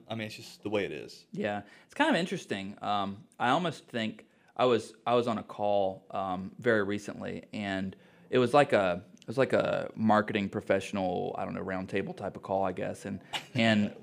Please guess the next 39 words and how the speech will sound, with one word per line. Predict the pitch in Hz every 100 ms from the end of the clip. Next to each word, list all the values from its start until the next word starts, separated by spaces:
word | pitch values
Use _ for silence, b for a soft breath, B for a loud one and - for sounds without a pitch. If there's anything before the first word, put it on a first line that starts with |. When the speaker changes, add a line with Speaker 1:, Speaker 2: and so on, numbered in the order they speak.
| - -
Speaker 2:
they, | 123 127 127
they | 117 131
were | 123
talking | 123 117 113
about, | 107 107 101 101 - -
um, | 107 101 95 95 95 - B B B - -
how | - 120 113 104 101 95 - - - - -
they | 127 131
don't | 120
charge | - 120 113
for | - 110
every | 104 98
little | 95 95
thing | - 98 117 151 _
type | 131 120
of | 135
thing. | 139 147 - b b b _
And | 120 120 110
Speaker 1:
We | 107
know | 120
a |
guy | 95
like | 90 90
that. | 92 104 _
Speaker 2:
<laughs> | -
Yeah, | 147 123 - - -
yeah. | 143 151 - B B 151 -
And | 160 147 - - - 160
I | 226
just, | 277 - -
I | 233
just | 269 -
think | 202 180
it's | -
really, | 170 156 139 - -
it's | 135 -
really | 156 -
interesting | 113 - 117 - 104 95
because | 98 120 101 -